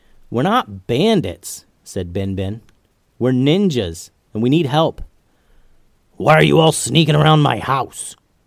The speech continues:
asked the bear. "You want the long version or the short version?" asked Sam, stepping forward. "Short," said the bear. "Well,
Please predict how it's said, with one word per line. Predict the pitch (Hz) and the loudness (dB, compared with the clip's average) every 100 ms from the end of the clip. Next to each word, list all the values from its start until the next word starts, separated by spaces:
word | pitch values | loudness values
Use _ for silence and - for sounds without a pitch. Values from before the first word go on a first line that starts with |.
| _ | _
asked | 98 85 - | -12 -12 -12
the | - | -12
bear. | 87 82 90 - _ _ _ _ _ _ _ _ _ _ _ _ _ | -10 -8 -10 -14 _ _ _ _ _ _ _ _ _ _ _ _ _
"You | 123 160 | -2 2
want | 180 170 | 4 2
the | 147 | 2
long | 123 135 180 202 | 4 6 4 4
version | 190 226 214 285 311 - - | 4 2 2 -2 -4 -6 2
or | 233 262 | 4 4
the | 254 | 2
short | - 262 160 - | -2 0 0 -2
version?" | 113 110 92 87 85 - _ _ _ | -4 -4 -4 -8 -10 -16 _ _ _
asked | 104 95 - - _ | -10 -10 -12 -20 _
Sam, | - - 107 90 101 - _ _ | -16 -8 -6 -6 -10 -14 _ _
stepping | - - 98 90 82 | -16 -12 -10 -10 -10
forward. | 92 87 90 95 104 _ _ _ _ _ _ | -10 -10 -8 -10 -12 _ _ _ _ _ _
"Short," | - - - 139 - - - - _ _ _ | -20 -14 -4 -2 -2 -6 -18 -18 _ _ _
said | - 92 82 | -6 -6 -6
the | 87 | -8
bear. | 87 82 90 - _ _ _ _ _ _ _ _ _ _ _ _ _ _ | -8 -8 -10 -14 _ _ _ _ _ _ _ _ _ _ _ _ _ _
"Well, | 151 143 180 95 71 - | -4 4 4 4 -4 -18